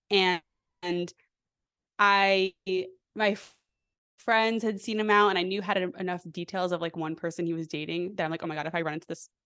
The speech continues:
woman on the apps," like, I just, uh, just had this anxiety. So I stopped. But yeah, otherwise I would have kept going.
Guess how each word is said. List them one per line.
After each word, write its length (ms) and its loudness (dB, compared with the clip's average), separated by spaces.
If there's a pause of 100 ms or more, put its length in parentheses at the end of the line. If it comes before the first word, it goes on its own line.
woman 200 -2
on 60 -4
the 100 -6
apps," 240 -6
like, 180 -12
I 100 4
just, 200 -2
uh, 160 6
just 160 -2
had 220 -4
this 120 0
anxiety. 720 -2
So 140 2
I 100 4
stopped. 540 -4 (140)
But 280 2 (520)
yeah, 160 0 (140)
otherwise 360 6
I 40 2
would 120 0
have 100 -10
kept 140 -8
going. 320 -10